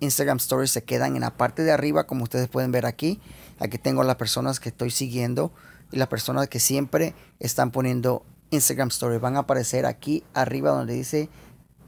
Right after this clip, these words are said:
arriba dice historias, stories. Entonces aquí te aparece la persona que tiene un Instagram Story, que son activos, que están siempre aquí. Aquí no te van a aparecer, en la parte de abajo no te van a aparecer nada. Solamente te aparecen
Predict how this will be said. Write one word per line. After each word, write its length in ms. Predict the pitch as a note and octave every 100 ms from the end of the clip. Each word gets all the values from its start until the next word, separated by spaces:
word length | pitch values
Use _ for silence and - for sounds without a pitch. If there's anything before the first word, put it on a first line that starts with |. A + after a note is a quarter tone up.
| -
arriba 380 | C#3 C3 C#3+ D3
dice 320 | C3+ C3 B2+ -
historias, 720 | A#2+ - C#3 B2+ A#2 A2 -
stories. 680 | - - C#3 B2 F#2+ - -
Entonces 340 | B2+ A2+ B2+ C3
aquí 180 | A2 C#3+
te 120 | F#3+
aparece 340 | F#3+ D3+ D3
la 140 | D3+ -
persona 400 | B2 C3 C3+ B2+
que 100 | A#2+
tiene 400 | B2+ B2+ C3 C3+ - - - -
un 300 | D#3+ E3 -
Instagram 640 | - C#3+ - C3+ A#2+ B2+ A#2+
Story, 460 | - B2 A2+ A2+
que 140 | - A#2
son 360 | B2 B2 B2+ -
activos, 720 | A#2+ - - B2+ A#2+ B2 A#2
que 160 | - -
están 420 | A#2 B2 A#2+ A#2+ - - - -
siempre 440 | - C3 A2+ A#2+
aquí. 400 | A2 - A#2 - _ -
Aquí 300 | A#2+ - F#3+
no 160 | G#3
te 80 | -
van 140 | F3+ E3
a 60 |
aparecer, 340 | D#3 D3 - C#3
en 60 |
la 120 | B2
parte 200 | - C3+
de 80 | E3+
abajo 220 | D#3 D3+
no 120 | D3 C3+
te 100 | C3
van 240 | - B2+
a 40 | B2+
aparecer 420 | B2 A#2+ B2 A2+
nada. 220 | A#2 A2+
Solamente 400 | - C#3+ D3 D3
te 80 | D3
aparecen 500 | - B2+ B2 C#3